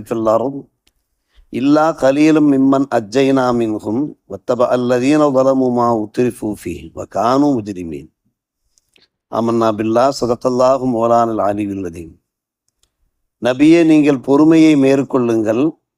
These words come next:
யார் நல்லிதயம் படைத்தவர்களாக இருக்கிறார்களோ, அவர்களுக்கான நற்கூலியை நிச்சயமாக அல்லாஹ்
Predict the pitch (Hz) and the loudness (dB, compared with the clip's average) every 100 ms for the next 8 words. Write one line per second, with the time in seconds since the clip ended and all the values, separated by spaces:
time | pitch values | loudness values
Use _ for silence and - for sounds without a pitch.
0 | _ _ _ _ _ _ _ _ _ _ | _ _ _ _ _ _ _ _ _ _
1 | 113 117 143 147 127 127 160 165 170 160 | 0 2 2 2 0 2 2 4 4 4
2 | 147 147 139 147 143 135 135 127 127 113 | 2 0 0 0 0 2 0 2 -2 -4
3 | - 117 110 110 107 120 143 104 120 131 | 0 0 0 -2 0 0 2 0 0 0
4 | 127 139 113 139 147 156 120 123 127 147 | 0 0 0 0 2 0 0 -2 -2 0
5 | 151 151 135 113 - 139 139 143 131 123 | 2 2 0 -2 -4 -2 2 0 0 -2
6 | 113 113 131 | 0 0 0